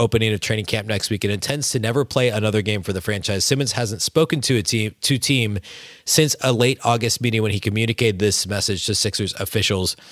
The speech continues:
He's clearly aware of sanctions available to organization to fine and suspend him, including withholding of salary. But so far, Simmons appears willing to carry out a plan of forcing his way to a new team. Sixers have yet to find a trade they're willing to make for him."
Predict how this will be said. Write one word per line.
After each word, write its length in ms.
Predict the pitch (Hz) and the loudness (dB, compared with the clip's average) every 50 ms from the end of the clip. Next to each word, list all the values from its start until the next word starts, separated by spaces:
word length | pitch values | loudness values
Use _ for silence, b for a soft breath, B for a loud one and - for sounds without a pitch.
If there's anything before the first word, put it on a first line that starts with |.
| B B B B B B | B B B B B B
He's 160 | - 135 120 | -2 0 0
clearly 300 | - - 151 151 151 143 | 2 4 4 6 6 6
aware 200 | 139 131 131 127 | 6 6 4 4
of 80 | 117 - | 4 4
sanctions 440 | - 135 127 127 - - 127 104 | 2 2 2 0 0 -2 -2 0
available 280 | 101 107 117 113 104 107 | 2 2 2 4 2 2
to 100 | - 123 | 0 0
organization 680 | 98 113 107 107 107 101 87 107 107 110 - - 117 104 | -2 0 0 0 0 0 2 2 2 2 2 0 -2 -2
to 120 | 104 - 101 | -2 -4 -6
fine 320 | - - 120 117 120 120 | -4 -2 0 0 2 0
and 100 | 120 107 | 0 -2
suspend 400 | - - 110 - - 131 127 123 | -2 -2 -4 -2 -2 -2 0 2
him, 120 | 127 123 117 | 2 0 0
including 260 | 101 - 120 113 107 | -2 -2 0 0 0
withholding 380 | 101 92 - 101 101 101 95 | 0 -2 -2 -2 -2 0 -2
of 80 | 95 87 | -2 -2
salary. 320 | - - 113 104 107 104 | 0 0 2 2 0 0
But 120 | 87 92 - | -2 -2 -2
so 200 | - - 139 139 | 0 0 0 2
far, 240 | - 143 127 117 110 | 2 2 2 2 2
Simmons 260 | - 131 127 120 101 | 2 0 0 0 0
appears 380 | 104 - - 139 143 135 104 | -2 -2 0 0 2 2 2
willing 260 | 104 120 139 160 170 156 | 2 2 4 4 2 2
to 100 | - 156 | -2 -2
carry 280 | 123 - 135 123 120 | -2 0 2 2 2
out 100 | 113 110 | 2 0
a 60 | 107 | 0
plan 340 | 90 - - 110 107 104 101 B B B B B B B | -2 -4 -4 -2 -2 -2 -4 B B B B B B B
of 120 | - 120 | -4 -2
forcing 340 | - - 147 165 160 - 185 | 0 2 2 4 4 4 2
his 160 | 156 127 101 | 2 2 2
way 140 | 117 120 113 | 2 2 2
to 140 | - - 117 | 2 2 0
a 20 | |
new 140 | 101 104 101 | 2 0 0
team. 220 | 92 - - 95 90 | 0 -2 -4 -2 0
Sixers 360 | - - 131 - - 127 113 | 0 -2 0 0 0 0 0
have 160 | 120 110 95 | 0 0 2
yet 180 | 101 113 110 - | 0 0 0 0
to 100 | - 127 | -2 0
find 200 | - 131 123 113 | 2 2 2 2
a 60 | 113 101 | 0 0
trade 220 | - 117 107 90 | 0 0 0 0
they're 100 | 104 95 | 0 0
willing 260 | 85 95 92 95 85 | 0 0 0 0 -2
to 120 | - - 90 | -2 -4 -2
make 180 | 87 85 82 | -2 -4 -4
for 160 | - - 78 | -6 -8 -10
him." 60 | 60 | -10